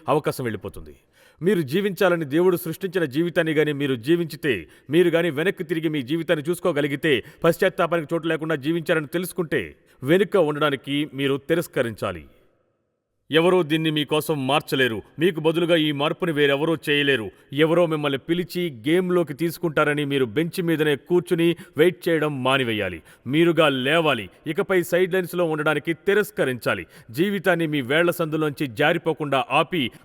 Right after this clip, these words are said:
దాన్ని గట్టిగా పట్టుకుని అది పోకుండా ఉండేలా తిరస్కరించాలి. నాకు తెలిసిన కొందరిని చూశాను, వారి మీద దేవుడు ఆయన హస్తాన్ని ఉంచాడని తెలుసు.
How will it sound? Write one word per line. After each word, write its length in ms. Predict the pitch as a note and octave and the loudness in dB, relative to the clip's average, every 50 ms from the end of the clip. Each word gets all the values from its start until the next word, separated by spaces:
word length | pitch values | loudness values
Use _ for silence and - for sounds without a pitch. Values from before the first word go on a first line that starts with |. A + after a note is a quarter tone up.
| - | 0
దాన్ని 200 | D#3+ D#3+ D#3 D3 A#2+ D#3 | 2 2 2 2 2 0
గట్టిగా 280 | F3 - - F3+ F3 D#3+ | 0 0 0 0 0 0
పట్టుకుని 460 | C3 - D3+ D3 - C#3+ D#3+ E3 E3 | 0 -2 -4 -6 -6 -4 -4 -2 -2
అది 200 | B2+ B2 C3 B2+ | -2 -2 -2 -4
పోకుండా 440 | A2+ - D#3 E3 - F3+ E3 D3+ D3 | -2 0 0 0 0 -2 -2 0 0
ఉండేలా 420 | C3+ C3+ C3+ C3 C3 B2 B2 B2 | 0 0 2 2 2 2 2 0
తిరస్కరించాలి. 920 | B2 _ - D3 C#3+ D#3 D3+ - - C3+ A#2 G#2+ G2+ - - F#2 E2 D#2 C#2 - _ _ _ - D#3 | -2 _ -2 -2 0 0 -2 -4 -6 -6 -6 -6 -6 -8 -10 -10 -10 -12 -16 -20 _ _ _ -2 0
నాకు 160 | E3 D3+ - | 0 0 0
తెలిసిన 240 | F3+ F3+ D#3+ G#3+ - | -2 -2 -2 -2 -2
కొందరిని 340 | E3 D#3+ D#3 D3+ D3 C3 | 0 0 0 0 0 -2
చూశాను, 240 | D3+ - - D#3+ D#3+ | -4 -2 -2 0 2
వారి 160 | D3 C#3+ C3+ | 2 2 2
మీద 120 | C3 D3 C#3+ | 2 0 -2
దేవుడు 320 | C#3+ A2 C3 D3+ D#3+ D#3+ | -2 0 0 0 2 2
ఆయన 120 | D3 C#3 B2+ | 2 0 -2
హస్తాన్ని 400 | A2+ C#3+ C3+ - F#3 F3 D#3+ D3 | -4 -6 -4 0 0 0 0 0
ఉంచాడని 340 | C#3+ C3 D#3+ C#3 B2+ B2 | -2 -2 0 0 0 -2
తెలుసు. 420 | A2 - C3 A#2 G#2+ - - E2+ | -4 -4 -4 -4 -4 -6 -10 -16